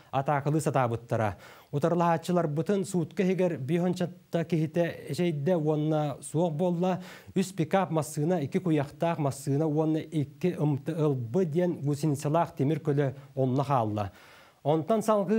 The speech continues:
ааллары кытта утарылар себенен сәвергелінен суутка хегер сирттен туранара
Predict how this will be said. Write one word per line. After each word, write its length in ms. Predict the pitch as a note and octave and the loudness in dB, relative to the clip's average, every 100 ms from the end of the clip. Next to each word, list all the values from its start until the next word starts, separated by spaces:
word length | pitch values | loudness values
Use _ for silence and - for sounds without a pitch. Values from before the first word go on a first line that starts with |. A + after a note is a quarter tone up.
| G#3+ | 2
ааллары 380 | F3 F3 F#3 G#3 | 2 2 0 -2
кытта 320 | G3+ - G3 | -4 -2 -2
утарылар 400 | F#3+ F#3+ F#3 F#3+ | 0 0 2 0
себенен 380 | F#3 E3+ F3+ F#3 | 2 0 0 0
сәвергелінен 640 | F#3+ F3+ F3 F3 F3 F3 F3+ | 0 0 0 0 0 -2 0
суутка 320 | D#3+ - F#3 | -4 -2 -2
хегер 300 | F3 F3 E3+ | 0 0 -2
сирттен 380 | D#3+ D3 - E3+ | -4 -4 -2 -4
туранара 460 | F3 E3 D#3+ D#3+ | -2 -2 0 -2